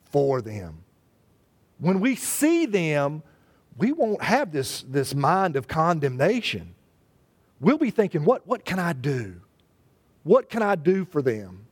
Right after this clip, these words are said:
It, it breaks your heart because, listen, I said it this morning, it breaks God's heart. It does. And I think it breaks God's heart even more when He sees Christians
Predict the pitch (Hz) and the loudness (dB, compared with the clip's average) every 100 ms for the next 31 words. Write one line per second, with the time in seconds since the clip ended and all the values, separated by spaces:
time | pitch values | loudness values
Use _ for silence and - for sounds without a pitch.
0 | _ _ _ _ _ _ _ _ 208 233 | _ _ _ _ _ _ _ _ 0 2
1 | 240 196 254 214 - 233 196 269 269 190 | 2 4 4 2 -4 -4 2 2 2 0
2 | - 220 311 320 226 247 277 254 240 - | -2 0 0 0 0 0 0 -2 -2 2
3 | 254 208 - - 330 226 285 311 - - | 2 0 -6 0 0 4 2 2 0 0
4 | 302 330 311 - 226 202 175 - _ _ | 2 2 0 0 0 2 0 -2 _ _
5 | _ _ _ _ _ _ 226 262 311 330 | _ _ _ _ _ _ 0 4 6 6
6 | 330 240 147 117 - _ _ _ _ _ | 4 2 0 -6 -16 _ _ _ _ _
7 | _ _ _ _ _ 254 311 302 302 277 | _ _ _ _ _ 4 4 4 0 0
8 | 196 277 285 - 277 277 214 269 277 262 | 4 4 2 0 2 2 0 0 2 2
9 | 233 220 311 302 233 208 262 - 262 220 | 0 2 2 2 0 0 0 0 0 0
10 | - 311 330 262 233 | 0 0 0 0 -2